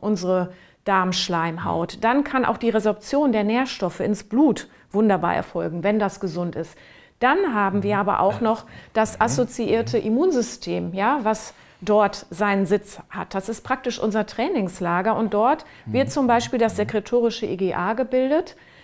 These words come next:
Speaker 1: Das
Speaker 2: Mhm.
Speaker 1: macht sich von dort auf den Weg zu anderen Schleimhäuten, zu der Nasenschleimhaut,
Speaker 2: Mhm.
Speaker 1: Mund-, äh, Augenschleimhaut und so weiter.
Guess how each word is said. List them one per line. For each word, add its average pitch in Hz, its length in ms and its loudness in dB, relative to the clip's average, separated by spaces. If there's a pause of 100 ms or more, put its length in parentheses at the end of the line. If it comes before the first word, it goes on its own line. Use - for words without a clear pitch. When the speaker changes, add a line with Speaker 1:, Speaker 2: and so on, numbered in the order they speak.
Speaker 1:
Das 226 220 0
Speaker 2:
Mhm. 226 40 0
Speaker 1:
macht 240 220 0
sich 269 160 -2
von 247 200 2
dort 240 480 4
auf 208 220 2
den 208 240 2
Weg 262 360 2
zu 226 160 0
anderen 285 360 2
Schleimhäuten, 247 760 0
zu 233 120 -6
der 214 100 0
Nasenschleimhaut, 196 960 0 (360)
Speaker 2:
Mhm. 214 60 2
Speaker 1:
Mund-, 233 440 4
äh, - 40 2 (160)
Augenschleimhaut 196 960 2
und 254 180 0
so 240 180 0
weiter. 233 480 2